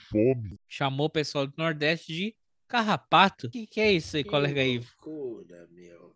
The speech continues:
Speaker 3: Eu não sei, porque eu não acompanho o Flamengo, eu procuro ficar longe do Flamengo, então, é, não vi isso, mas é um absurdo, né?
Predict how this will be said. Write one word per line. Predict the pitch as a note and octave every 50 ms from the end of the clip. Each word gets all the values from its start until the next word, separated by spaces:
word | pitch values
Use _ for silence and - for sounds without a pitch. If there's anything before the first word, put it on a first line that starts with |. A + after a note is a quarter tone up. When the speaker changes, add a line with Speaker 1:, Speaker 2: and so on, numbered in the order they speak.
| _ -
Speaker 3:
Eu | A3+ C#4 E4
não | D4 A3 F3+ D3
sei, | - - - G#3 G#3 F#3+
porque | F#3 F#3+ F#3 -
eu | F3
não | E3+ F#3 G3+
acompanho | F#3+ F3+ - D#3+ D3 - - E3 F3 E3
o | -
Flamengo, | - D3 B2+ B2 B2 B2 C3+ D3+ D#3+ D#3+ D#3 C#3+ B2+
eu |
procuro | A#2+ - C#3 B2+ - - D#3+ D#3
ficar | C#3 - - - - - E3 D3+ C#3+ B2+ - - - - - - - - - - - - - - - - _ - - -
longe | B2+ C3+ D3 D3+ D#3+ E3 F3 F3 D3 B2+ D#3
do | D3+ C3 A#2+ A#2+
Flamengo, | - - A#2+ A#2 C3 C3 B2+ C3+ D#3+ E3+ F3 D#3 C#3 B2 A#2 A2 A2 - -
então, | B2+ C3+ C3+ C3+ - - D#3+ D#3 D#3 E3 E3+ E3+ F3 F3 F3 E3+ F3 E3+ E3+ F3 E3+ E3 D#3+ D3+ - _ _ _ _ _ _ -
é, | D#3 D3 C#3+ C#3+ C#3+ C#3 C#3 C3+ C3 C3 B2+ B2 B2 B2+ B2 B2 - _ _ _ _ -
não | D3 D#3 E3 F3+ E3+
vi | C3+ A#2+ C3+ D3+ D#3+ D3+ C#3+ C#3
isso, | C#3 C#3 - - D3
mas | D3+ E3 F3+ A#3+
é |
um | D4+ E4
absurdo, | D#4+ D4 A3 - - - F3+ F#3 G#3 G3 E3 D3+ C#3
né? | C3 C3+ C#3 D3 -